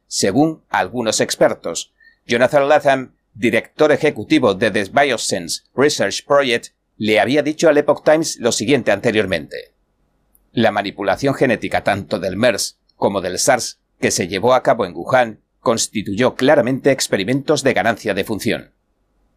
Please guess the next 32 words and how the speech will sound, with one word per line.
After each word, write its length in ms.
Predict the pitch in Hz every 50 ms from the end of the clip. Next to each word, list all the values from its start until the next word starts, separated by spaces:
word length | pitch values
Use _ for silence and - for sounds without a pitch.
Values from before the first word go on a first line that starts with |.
| _ _ _ _
Los 220 | - 120 113 - -
experimentos 640 | 104 - - - 113 101 98 120 143 143 143 101 95
de 80 | 107 87
ganancia 340 | 92 101 - - - 104
de 80 | 101 -
función 400 | - 101 85 - 117 107 101 101
no 80 | 117 135
son 180 | - - 139
otra 200 | - - 95 85
cosa 300 | - 117 - - 135 120
que 120 | - - 95
hacer 280 | 85 - - 135 131 -
que 120 | - 95
los 140 | 76 80 -
virus 360 | 113 123 120 127 123 - _ _ _ _ _
ganen 540 | - 101 92 107 123 131 143 147 147 147 147 _
en 240 | - 123 110 101 98
potencia, 800 | - - - - 135 135 143 139 - - 143 143 143 - - _ _
en 220 | - 90 90 92
daño 460 | 95 127 127 131 131 131 131 127 - -
y 160 | 117 113 113
en 100 | 117 110
transmisibilidad. 920 | - 120 113 - - 120 113 104 - 117 98 107 98 101 - - 53 - _ _ _ _ _ _ _ _ _ _ _ _ -
El 120 | - 107
especialista 580 | 104 - 120 - - 101 110 120 - - 143 127
dijo 280 | 127 127 - 147 139
que 120 | - - 131
redactar 520 | 123 120 98 92 95 - - 135 127 131
los 140 | 131 120 120
resultados 540 | 120 113 - 123 - - 143 120 104 - -
como 220 | - 95 80 85
inesperados 680 | 92 120 131 - - 127 117 104 113 110 - - -